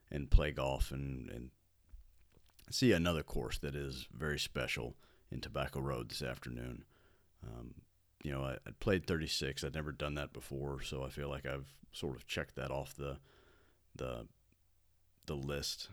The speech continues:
You know, kinda, I'm, I'm of the age where I don't have a list, but, uh, every time I try something new, I feel like, "Oh, well, that's fun."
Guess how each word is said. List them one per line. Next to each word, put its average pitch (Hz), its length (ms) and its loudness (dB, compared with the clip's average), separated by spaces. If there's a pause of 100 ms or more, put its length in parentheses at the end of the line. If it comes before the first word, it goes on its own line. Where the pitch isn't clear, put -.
(320)
You 52 120 -8
know, 65 180 -6
kinda, 69 260 -2
I'm, 71 200 -4
I'm 85 100 2
of 82 140 4
the 76 160 0
age 76 400 2
where 76 300 0 (280)
I - 40 0
don't 90 160 4
have 92 180 4
a 90 40 2
list, 90 480 2
but, 71 180 -2 (640)
uh, 60 180 -10 (140)
every 76 140 -2
time 80 240 0
I 78 40 -2
try 76 200 0
something 69 340 -2
new, 71 240 0
I 69 60 -2
feel 76 240 0
like, 73 260 0
"Oh, 156 160 0
well, 98 120 2
that's 90 200 2
fun." 65 340 -2